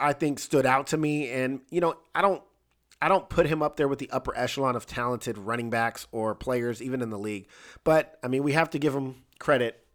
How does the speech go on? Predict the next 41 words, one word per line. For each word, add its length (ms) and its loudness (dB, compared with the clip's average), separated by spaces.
you 80 -8
know, 100 -4
give 160 -4
credit 240 2
where 80 -2
credit 320 -2
is 160 -6
due. 240 0
He 100 -4
was 320 2
the 100 -4
Super 280 -4
Bowl 260 -2
M 140 -4
V 160 -8
P, 320 -8
<laughs> 500 -10
in 120 -4
my 200 0
opinion, 480 -10
you 140 -2
know, 260 -10
and, 200 -4
and 160 -2
everybody 320 0
else's 320 -2
as 120 -8
well, 200 0
obviously. 560 -6
Um, 160 -4
and 100 -2
that, 160 2
and 120 0
that's, 200 2
that's 180 0
Damian 380 2
Williams. 480 -2
Uh, 420 2
Damian 320 4
Williams 280 2
had 340 0